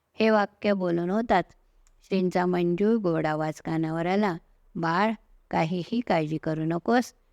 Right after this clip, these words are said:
मी तुझ्या हृदयातच स्थापित झालो आहे." हे श्रींचे वाक्य ऐकून आमची स्वारी प्रसन्न चित्ताने सर्वांचा निरोप घेऊन मोरटक्क्याकडे निघाली. पुणे मार्गे आलेल्या मार्गानेच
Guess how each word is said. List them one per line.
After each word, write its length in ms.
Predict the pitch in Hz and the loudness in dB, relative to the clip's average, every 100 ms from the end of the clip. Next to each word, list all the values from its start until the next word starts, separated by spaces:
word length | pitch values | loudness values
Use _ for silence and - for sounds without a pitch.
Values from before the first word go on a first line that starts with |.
| _ 196 | _ -4
मी 180 | 196 | -2
तुझ्या 320 | 196 170 160 160 | 0 -2 0 -2
हृदयातच 680 | 160 147 151 151 - 214 | -2 -2 -2 -2 0 -2
स्थापित 460 | - - 143 - 147 147 | -2 -4 -4 -4 -6 -4
झालो 260 | 135 135 | -4 -4
आहे." 280 | 131 123 - - _ _ _ _ - | -6 -8 -14 -20 _ _ _ _ 0
हे 140 | 233 | 2
श्रींचे 440 | 233 214 196 185 190 | 4 2 2 2 0
वाक्य 340 | 175 - 196 | 0 -4 -4
ऐकून 460 | 190 202 - 190 196 _ _ _ | -2 -4 -4 -6 -6 _ _ _
आमची 360 | - 196 190 202 | -2 -2 0 -2
स्वारी 340 | - 180 170 | 0 -2 -2
प्रसन्न 520 | 170 190 - 208 208 208 | -2 -4 -2 2 2 2
चित्ताने 540 | 175 - - 170 165 - _ _ _ | -4 -6 -4 -2 -2 -6 _ _ _
सर्वांचा 600 | - 185 185 185 185 214 | -2 0 2 2 0 0
निरोप 320 | 220 175 156 156 | 0 0 -4 -6
घेऊन 320 | 170 185 160 - _ _ - | -4 -4 -4 -12 _ _ -4
मोरटक्क्याकडे 840 | 185 170 160 - - 147 147 147 196 | 0 0 0 -4 -6 -6 -4 -2 0
निघाली. 420 | 170 135 120 - _ _ _ _ - | 0 -2 -6 -10 _ _ _ _ -2
पुणे 280 | 202 214 220 | 2 2 2
मार्गे 460 | 214 202 196 202 | 2 0 0 2
आलेल्या 480 | 196 180 175 175 175 | 2 2 0 0 0
मार्गानेच 580 | 175 160 165 175 185 | 0 0 0 0 -2